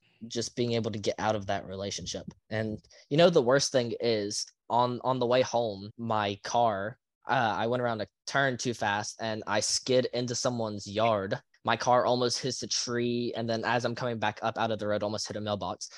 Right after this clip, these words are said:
So I'm absolutely terrified. My heart is beating. Like, eh, like, I really thought I was going to die. And so I drive home. I get home. I am still shaking, absolutely just terrified.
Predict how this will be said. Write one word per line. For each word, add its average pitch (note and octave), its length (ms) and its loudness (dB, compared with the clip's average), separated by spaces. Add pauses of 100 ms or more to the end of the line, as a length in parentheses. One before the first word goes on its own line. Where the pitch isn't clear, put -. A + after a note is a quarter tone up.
(120)
So A#2 100 -2
I'm C3+ 180 2
absolutely A2+ 600 -2
terrified. G#2 840 0
My G2+ 100 -2
heart A2 240 0
is G#2 120 -4
beating. G#2+ 540 -2 (280)
Like, G#2+ 220 -4 (240)
eh, G#2 180 0
like, A#2 180 2
I C3 140 4
really C3 360 2
thought A2 220 2
I G2+ 60 0
was G2+ 120 -8
going G2 140 -6
to F#2 80 -10
die. G2 320 -2 (200)
And A2+ 200 0
so B2 120 4
I A2 140 6
drive A2 320 0
home. G#2+ 280 -4
I G#2+ 100 -6
get G#2+ 160 -2
home. G#2+ 260 -2
I A2+ 120 -2
am A2 100 -4
still G#2 240 -6
shaking, G#2 640 -4 (280)
absolutely G#2 840 -4
just - 320 -10
terrified. G2+ 640 -6